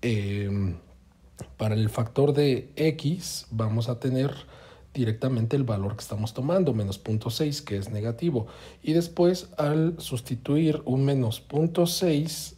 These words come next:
por el x, quedaría menos punto seis más uno, eso va a quedar, eh, cero punto cuatro positivo, entonces nos queda un valor positivo,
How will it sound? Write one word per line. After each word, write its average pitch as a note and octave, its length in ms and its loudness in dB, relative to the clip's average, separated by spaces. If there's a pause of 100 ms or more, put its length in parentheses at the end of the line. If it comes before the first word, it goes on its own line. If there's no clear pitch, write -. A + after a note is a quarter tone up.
(140)
por A#2 200 4
el A#2 460 2
x, D3+ 720 -4 (380)
quedaría A#2+ 320 4
menos G#2 320 0
punto E3+ 400 2
seis D#3+ 380 0
más G#2+ 280 -2
uno, D3 360 2 (360)
eso A2+ 280 -2
va G#2+ 100 0
a G#2+ 80 -6
quedar, A2+ 540 2 (420)
eh, F#2+ 380 -2
cero A2+ 280 -2
punto A#2 320 0
cuatro B2 300 0
positivo, F3+ 560 0
entonces A#2+ 640 -4
nos G2+ 240 -6
queda G#2 260 -4
un A2 140 0
valor G#2 300 -2
positivo, E3+ 640 -2